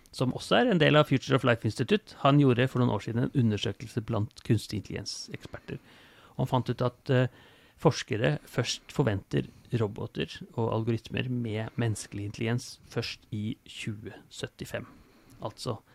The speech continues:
mer enn femti år til. Så selv om G P T-en nå er veldig, veldig smart, og det, den undersøkelsen var før G P T, vil jeg merke, eh, så forventer ikke forskere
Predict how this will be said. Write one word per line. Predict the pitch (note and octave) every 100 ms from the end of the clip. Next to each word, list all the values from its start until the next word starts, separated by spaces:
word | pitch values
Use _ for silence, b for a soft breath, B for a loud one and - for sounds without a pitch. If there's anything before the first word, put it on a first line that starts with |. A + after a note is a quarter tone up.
| b -
mer | A2 G2+
enn | G#2+
femti | A2 G#2 -
år | -
til. | - - B B B B
Så | -
selv | C3 A#2 A#2+
om | B2+ -
G | A#2 G#2+
P | B2
T-en | A#2 A2 A2+ A#2
nå | G#2+ A#2
er | A2+
veldig, | G#2+ G#2 G2+
veldig | G2+ G2+ G#2 A2 -
smart, | D3+ D3
og | B2
det, | A2 -
den | B2 A#2+
undersøkelsen | A2 A2+ - A2+
var |
før | G#2+ A#2
G | G#2
P | -
T, | - A2+
vil | G#2+
jeg |
merke, | G#2+ - B2+ A#2 B B B -
eh, | B2 - - _
så | - B2+
forventer | - B2+ G2 - A#2+
ikke | A#2+ C#3
forskere | B2+ - - A#2